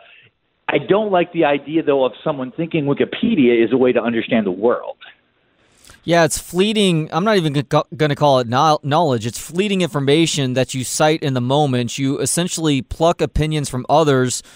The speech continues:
Speaker 2: who do truly have an understanding of what the topic is at hand. And it's, it is a strange thing that we're in this age where we should all be smarter because of all the information at our disposal, but in a way we're all becoming dumber.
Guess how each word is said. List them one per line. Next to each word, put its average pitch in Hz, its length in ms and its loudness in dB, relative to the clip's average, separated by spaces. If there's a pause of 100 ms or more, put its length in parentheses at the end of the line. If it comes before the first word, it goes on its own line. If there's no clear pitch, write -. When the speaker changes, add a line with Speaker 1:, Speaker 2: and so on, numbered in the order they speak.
(360)
Speaker 2:
who 143 340 0
do 165 640 0
truly 165 380 0
have 151 160 4
an 143 60 -2
understanding 147 640 -2
of 131 80 -2
what 139 260 2
the 127 120 -2
topic 139 400 -2
is 127 180 -2
at 113 80 -2
hand. 131 640 -2 (340)
And 147 300 0
it's, - 280 -6 (140)
it 180 240 -2
is 214 140 2
a 220 60 0
strange 185 420 0
thing 175 180 2
that 156 80 0
we're 156 160 2
in 180 60 0
this 170 200 0
age 170 380 0
where 147 240 2
we 151 160 -2
should 151 160 -2
all 175 180 4
be 143 440 0
smarter 156 580 2
because 139 300 0
of 135 80 -2
all 143 100 4
the 139 160 0
information 139 540 -2
at 139 160 2
our 131 80 2
disposal, 151 520 0
but 131 160 2
in 127 80 -2
a 123 80 0
way 160 200 2
we're 147 180 2
all 135 140 2
becoming 120 320 -4
dumber. 120 420 -4